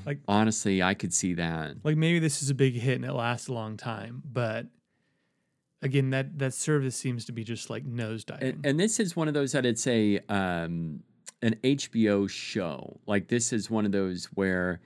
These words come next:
Speaker 2: this is coming. It's not like an H B O Max or anything like that. So that's where it makes me feel like there, it could end up, um, I don't, I, I do, I agree with what you said that Zaslav's going to end up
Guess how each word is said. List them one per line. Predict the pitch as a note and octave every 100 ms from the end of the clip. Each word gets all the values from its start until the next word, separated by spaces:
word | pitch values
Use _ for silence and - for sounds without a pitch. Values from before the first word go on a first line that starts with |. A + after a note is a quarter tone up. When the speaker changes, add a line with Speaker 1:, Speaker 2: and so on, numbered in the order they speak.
| _ _
Speaker 2:
this | G#2+ G2+
is | -
coming. | - A2 G2+
It's | A2+ -
not | C3+
like | B2+ G#2+
an |
H | G#2 A2
B | B2
O | A2
Max | G2+ G2 F#2+ F#2+ -
or | G#2
anything | F#2+ F2
like | F#2 F2+
that. | G2+
So | - B2 G#2 - - -
that's | C#3 G3+ G#3
where | F#3+ E3+
it | C3+
makes | B2 B2+ D3 -
me | C#3+ C3
feel | A#2+ - A#2+ A#2 A#2 G#2+ G#2 G#2 G#2 - _
like | A2 A2 -
there, | A#2 A#2 A2+ A2 -
it | A2+
could | - C#3+ -
end | C3 C3 B2+
up, | A2 G2+ - - _ _ _ _ _ _ _ _ - -
um, | G#2+ G#2 G2 F#2 F2 E2+ E2+ E2+ _ _ _ _ _ _ _ _ _ _ - -
I | D3
don't, | D#3+
I, | A#2+ B2+ - - -
I | -
do, | C3+ C3 F3 F3 -
I | C3
agree | C3 C3+
with | C#3+ A#2
what | A#2+ G#2+
you | A2
said | G#2 A2 G2
that | G2 F#2+ F#2+ -
Zaslav's | G2+ A2+ A#2+ A#2 A2 G2 -
going | A2+ G#2 G2+ F#2+
to | G2+
end | G2+
up | F#2 E2